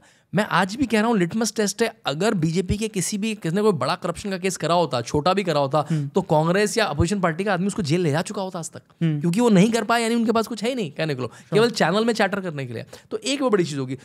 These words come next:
Speaker 1: दूसरी होगी saturation of schemes।
Speaker 2: हम्म।
Speaker 1: With Modi saying कि अगर अभी अस्सी परसेंट लोगों को गैस मिली है, मैं सौ परसेंट को दिलवाऊंगा।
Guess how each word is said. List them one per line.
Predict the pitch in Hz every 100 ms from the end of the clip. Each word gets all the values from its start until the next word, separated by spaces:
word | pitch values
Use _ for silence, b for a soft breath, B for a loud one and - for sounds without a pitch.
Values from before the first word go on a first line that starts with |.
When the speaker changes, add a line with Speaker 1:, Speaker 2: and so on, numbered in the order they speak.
| B -
Speaker 1:
दूसरी | 190 220 294
होगी | 269
saturation | 311 202 175 214 208 220
of | 170
schemes। | - 113 101 -
Speaker 2:
हम्म। | 160 143
Speaker 1:
With | - 190
Modi | 220 202 202
saying | 147 127 110 B -
कि | 214
अगर | - 160 247
अभी | 262 285
अस्सी | 175 - 247
परसेंट | 226 240
लोगों | 233 220
को |
गैस | 208 202 196
मिली | 202
है, | 233
मैं |
सौ | 233 190
परसेंट | 180 180
को | 147
दिलवाऊंगा। | 120 113 101 101